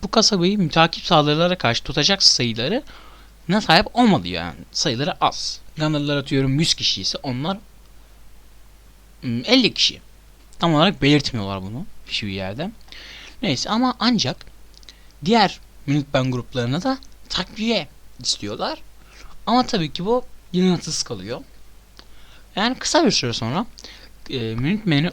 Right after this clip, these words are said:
on yıllık gazisi Clint, Clint arkadaşlar Quincy'ye takviye için değil,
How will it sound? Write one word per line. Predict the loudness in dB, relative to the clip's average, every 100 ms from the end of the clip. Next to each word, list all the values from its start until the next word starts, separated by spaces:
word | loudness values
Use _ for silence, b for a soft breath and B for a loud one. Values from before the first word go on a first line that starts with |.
| 2
on | 4
yıllık | 6 4 0 -2
gazisi | 0 0 0 -4 -4 2
Clint, | 6 6 4 -10 b b b b b b b b b -2
Clint | 2 2
arkadaşlar | 0 -2 -4 -2 0 0 -2
Quincy'ye | 0 2 2 0 0 -2 -2
takviye | -2 0 -2 0
için | -2 -4
değil, | -2 -2 -4